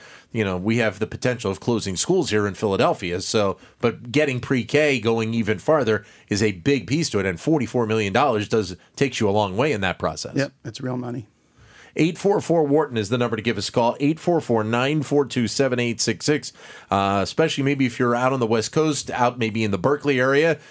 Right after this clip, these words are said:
Speaker 1: maybe you've seen an effect of this. Your comments are welcome. And again, eight four four Wharton, eight four four, nine four two, seven eight six six. The other piece to this i-, that's been written up is the fact that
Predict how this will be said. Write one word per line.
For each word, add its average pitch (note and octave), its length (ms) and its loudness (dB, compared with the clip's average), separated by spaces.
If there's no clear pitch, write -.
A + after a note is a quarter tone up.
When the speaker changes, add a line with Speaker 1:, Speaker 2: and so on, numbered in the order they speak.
Speaker 1:
maybe A2 200 0
you've G#2 180 0
seen B2 220 2
an G#2 120 0
effect C3 400 -2
of A#2 140 -2
this. F3+ 360 0
Your G#2+ 100 0
comments A2+ 400 -2
are A#2 60 2
welcome. G#2 280 0
And E2+ 80 -4
again, F#2 260 -2
eight C#3+ 240 0
four D3 220 2
four A#2 280 0
Wharton, G#2 560 0
eight C3+ 200 0
four D3 240 2
four, G2+ 260 0
nine B2 500 0
four B2+ 260 0
two, G2+ 400 0
seven C3+ 480 0
eight C3+ 240 0
six - 300 0
six. G2+ 280 -2
The B2 180 -2
other A3+ 160 0
piece A#2 260 -2
to G#2+ 100 -6
this G2+ 240 -2
i-, A2 300 0
that's G2+ 320 -4
been G#2 220 -2
written F#2+ 260 -4
up F#2+ 240 -2
is A#2 300 0
the A#2 80 -4
fact A#2+ 300 -2
that G2 120 0